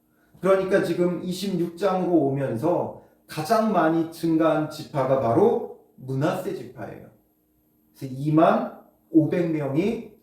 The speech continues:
증가하면서 에브라임보다 더 많아졌을 뿐만 아니라 열두 지파 중에 가장 적었던 지파가 이제 여섯 번째 지파로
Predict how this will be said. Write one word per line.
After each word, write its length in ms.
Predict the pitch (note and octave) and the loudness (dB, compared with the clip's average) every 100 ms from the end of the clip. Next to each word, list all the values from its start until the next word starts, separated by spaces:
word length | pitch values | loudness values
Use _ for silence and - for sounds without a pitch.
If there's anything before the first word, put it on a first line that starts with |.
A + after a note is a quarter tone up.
| _ | _
증가하면서 1200 | - D#3 C#3 D#3+ D3 C3 B2 A2 C3+ C3+ G#2 - _ _ - | -4 0 2 4 4 2 -2 -4 -4 -6 -8 -14 _ _ 0
에브라임보다 840 | C#3 D#3+ D#3+ D#3 C#3+ C#3 C3+ - | 2 4 4 4 0 0 -2 -2
더 340 | C#3 F3 D#3+ | 2 4 4
많아졌을 580 | - D3 D3 C3+ D#3 D3+ | 2 2 2 0 -4 -6
뿐만 300 | F3+ F3+ E3 | -4 0 0
아니라 560 | B2+ A2+ D3+ - - - _ - | 0 0 2 0 -4 -14 _ -6
열두 360 | C3+ D3+ F3 F3+ | 2 2 2 -2
지파 340 | D#3+ - D#3 | -6 0 0
중에 500 | D3+ D#3 G3+ A3+ - - - | 0 0 -2 -4 -10 -18 -14
가장 380 | D3+ F#3+ F#3 | -4 -2 0
적었던 760 | - C#3+ E3 D#3 - B2 F#2+ - - _ | 0 0 0 0 -2 -2 -2 -8 -20 _
지파가 840 | - - - - D3 A#2 A2+ - - | -12 -6 -4 0 0 0 -4 -12 -10
이제 420 | C3+ F3 G3 - | -4 2 2 2
여섯 380 | C#3+ C#3 A3 - | 0 2 0 0
번째 500 | G3 F#3 F3+ F3+ D#3+ | -4 -4 -4 -2 -2
지파로 840 | - B2 C#3+ C3+ F#3 A#3 - - | -4 -8 -2 2 2 2 -2 -12